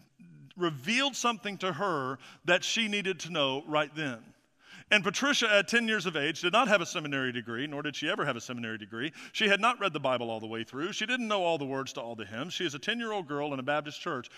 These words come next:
who stood up at the moment when she said, "I just know God is calling me.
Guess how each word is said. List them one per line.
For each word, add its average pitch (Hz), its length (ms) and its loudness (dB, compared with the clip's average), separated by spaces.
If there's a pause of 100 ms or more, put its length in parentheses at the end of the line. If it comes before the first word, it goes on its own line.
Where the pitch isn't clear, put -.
(200)
who 170 140 4
stood 214 300 -2
up 180 280 4
at 160 140 -4
the 147 80 -4
moment 160 420 -2
when 147 160 -4
she 160 160 -6
said, 143 280 -2 (340)
"I 180 160 4
just 196 240 -2
know 120 360 -2 (320)
God 120 440 4 (220)
is 135 160 -4
calling 170 520 -4
me. 98 140 -12